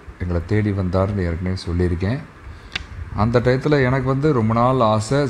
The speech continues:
சாமியுடைய விசிறியை வந்து நம்ம அவருக்கு வீசி விடணும்னு சொல்லி. அப்ப சாமி வந்து அந்த ரூம்குள்ள இருக்கும் போல தேவி மாவு வாங்கி விசிறிச்சு. எப்பயுமே அவங்க தான் வாங்கி வீசுவாங்க. அந்த டயத்துல நானும் கேட்டேன், "சாமி, நான் கொஞ்ச நேரம்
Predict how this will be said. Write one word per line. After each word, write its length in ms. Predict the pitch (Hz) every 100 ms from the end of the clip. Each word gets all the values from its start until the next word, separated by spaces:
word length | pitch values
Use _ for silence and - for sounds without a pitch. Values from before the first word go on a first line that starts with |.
| 113
சாமியுடைய 720 | 117 123 120 107 110 104 101 92
விசிறியை 460 | 101 - 120 113
வந்து 240 | 98 95 127
நம்ம 220 | 98 92
அவருக்கு 300 | 87 87 85
வீசி 280 | 92 101 92
விடணும்னு 420 | 87 87 87 87
சொல்லி. 400 | 82 80 92 135 - - - - - - - - - -
அப்ப 600 | - - - 170 147 117 90
சாமி 460 | 101 117 127 127
வந்து 360 | 113 110 110 147
அந்த 200 | 120 104
ரூம்குள்ள 260 | 110 117 107
இருக்கும் 320 | 101 95 92
போல 320 | 98 139 160
தேவி 340 | 101 110 110
மாவு 300 | 104 98 92
வாங்கி 300 | 90 98 98
விசிறிச்சு. 480 | 104 95 110 98 - - - - -
எப்பயுமே 460 | 95 104 113 123
அவங்க 280 | 123 113 110
தான் 320 | 110 117 113
வாங்கி 260 | 98 104 104
வீசுவாங்க. 800 | 85 104 101 104 95 90 95 160 - - - - - - - - - - - -
அந்த 200 | 143 143
டயத்துல 320 | 151 151 185 175
நானும் 400 | 143 147 156 139
கேட்டேன், 280 | 127 120
"சாமி, 460 | 107 110 110 117 117
நான் 300 | 101 98 101
கொஞ்ச 220 | 98 98
நேரம் 460 | 92 92 92 87